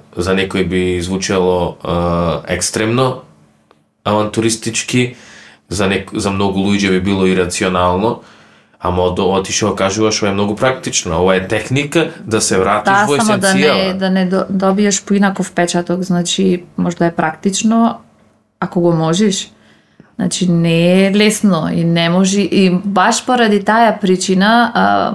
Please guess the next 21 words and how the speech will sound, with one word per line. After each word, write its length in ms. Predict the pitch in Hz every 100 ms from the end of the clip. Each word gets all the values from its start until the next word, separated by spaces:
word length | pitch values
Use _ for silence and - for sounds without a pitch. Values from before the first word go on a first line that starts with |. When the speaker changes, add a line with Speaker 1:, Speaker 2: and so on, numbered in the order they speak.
| 214
Speaker 2:
планинарењето 880 | 202 185 180 180 190 196 202 196 190
општо 360 | 185 185 190
со 100 | 185
сите 260 | 185 190 196
сегменти 520 | 190 185 180 202 233
во 100 | 254
последно, 440 | 202 208 233 226
а, 480 | 220 214 190 185 185
време 340 | 180 208 226 233
стана 300 | 202 214 214
многу 320 | 196 196 196
актуелно. 720 | 180 - 175 160 160 208 269 - - - -
Многу 220 | 214 220
луѓе, 560 | 226 226 233 233 226 208 - -
а, 400 | - - 190 185
сметат 500 | 185 214 214 220 190
дека 400 | 208 208 214 196
ќе 160 | 190 196
појдат 340 | 208 214 208 196
сега 320 | 202 202 196
во, 1040 | 190 190 185 180 180 180 175 170 170 -